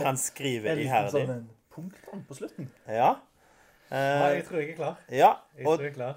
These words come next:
Speaker 1: vil du ha med eller uten beat, Even?
Speaker 3: <laughs> Uten beat, takk.
Speaker 1: Uten beat.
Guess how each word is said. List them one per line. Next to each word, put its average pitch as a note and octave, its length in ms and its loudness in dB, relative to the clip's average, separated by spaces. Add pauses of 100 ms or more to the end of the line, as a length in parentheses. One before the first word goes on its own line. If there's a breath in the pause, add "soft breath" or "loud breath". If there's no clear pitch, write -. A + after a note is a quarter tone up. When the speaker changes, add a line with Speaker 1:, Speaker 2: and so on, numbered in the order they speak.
(100)
Speaker 1:
vil F3+ 140 -2
du F3+ 100 4
ha F#3 160 4
med F#3+ 420 0
eller F#3+ 180 2
uten D3+ 340 -8
beat, G#2+ 240 -10
Even? G#2 300 -6
Speaker 3:
<laughs> C#3 160 -14
Uten C#3+ 240 -10
beat, C3 240 -8
takk. C#3+ 300 -6
Speaker 1:
Uten D3 400 0
beat. B2+ 240 0